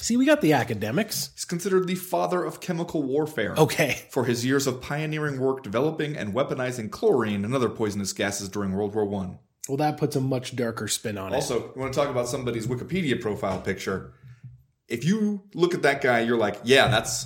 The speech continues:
Speaker 2: that's a guy named Fritz,
Speaker 1: That's
Speaker 2: who's a
Speaker 1: a
Speaker 2: German chemist."
Speaker 1: Yeah, that's a guy
Speaker 2: A
Speaker 1: who
Speaker 2: semi-evil German chemist.
Speaker 1: he'd kill you with poison gas. That
Speaker 2: Yeah,
Speaker 1: guy right there.
Speaker 2: abso-fucking-lutely.
Speaker 1: Not lose a wink of sleep over it.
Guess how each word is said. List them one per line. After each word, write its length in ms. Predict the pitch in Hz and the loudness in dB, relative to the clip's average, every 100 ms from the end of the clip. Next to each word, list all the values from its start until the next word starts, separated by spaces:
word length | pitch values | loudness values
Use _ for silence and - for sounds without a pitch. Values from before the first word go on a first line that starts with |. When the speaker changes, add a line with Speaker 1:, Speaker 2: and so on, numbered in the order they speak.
| - | -8
Speaker 2:
that's 160 | - 139 | -4 0
a 40 | |
guy 140 | 120 101 | 2 2
named 200 | 95 92 | 0 -2
Fritz, 540 | - 107 - - - | -4 -2 -2 -2 -4
Speaker 1:
That's 320 | - 110 117 | -6 -4 0
Speaker 2:
who's 120 | 113 95 | 0 -2
a 40 | |
Speaker 1:
a 40 | |
Speaker 2:
German 460 | 98 113 107 104 101 | 0 0 0 -2 -4
chemist." 540 | - - 110 120 - 139 | -6 -6 -4 -2 -4 -2
Speaker 1:
Yeah, 160 | 131 | 0
that's 280 | 120 131 127 | 2 2 2
a 60 | 135 | 2
guy 100 | 131 | 4
Speaker 2:
A 40 | |
Speaker 1:
who 40 | 127 | 4
Speaker 2:
semi-evil 680 | 123 117 110 107 107 110 113 | 4 2 0 -4 -6 -6 -4
German 340 | 107 107 104 | -4 -4 -6
chemist. 400 | 101 113 120 185 | -6 -6 -4 -2
Speaker 1:
he'd 160 | 147 123 | -2 0
kill 220 | 156 131 | 2 4
you 80 | 123 | 2
with 180 | 120 120 | -2 -4
poison 340 | 135 104 98 | -2 -2 -4
gas. 340 | 117 113 95 | -4 -2 -2
That 160 | 123 113 | -4 -2
Speaker 2:
Yeah, 60 | 113 | -4
Speaker 1:
guy 160 | 92 | -4
right 220 | 107 107 110 | -4 -4 -2
there. 120 | 117 | -2
Speaker 2:
abso-fucking-lutely. 840 | 101 98 - - 104 98 120 151 131 | -2 -6 -6 -6 -4 -4 -2 -2 -2
Speaker 1:
Not 220 | 117 101 | -4 -2
lose 260 | 127 131 | -2 0
a 60 | 113 | 0
wink 260 | 104 127 120 | -2 -2 -2
of 80 | 104 | -2
sleep 320 | 120 123 120 | -2 -4 -4
over 260 | 107 98 | -6 -4
it. 140 | 98 | -8